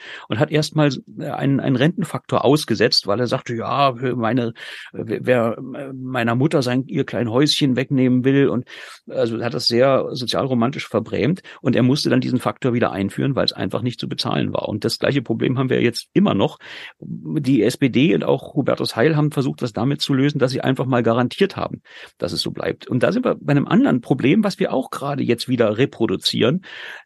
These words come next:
Verbrenner aus. Uns fliegt diese Methode, ich beschließe irgend-, für, für die Zukunft irgendwann,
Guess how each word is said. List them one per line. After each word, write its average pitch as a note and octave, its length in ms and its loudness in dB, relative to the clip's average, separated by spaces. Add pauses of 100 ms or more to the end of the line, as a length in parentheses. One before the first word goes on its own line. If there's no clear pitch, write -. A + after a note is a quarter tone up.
(140)
Verbrenner C#3 460 2
aus. F#2 340 -2 (560)
Uns D#3+ 200 2
fliegt A3 320 -4
diese E3+ 200 0
Methode, C#3+ 720 2
ich - 240 -6
beschließe C#3 600 0 (580)
irgend-, G3 480 0
für, D#3 280 2
für D3+ 200 0
die C3 280 0
Zukunft F3+ 680 0
irgendwann, E3 580 0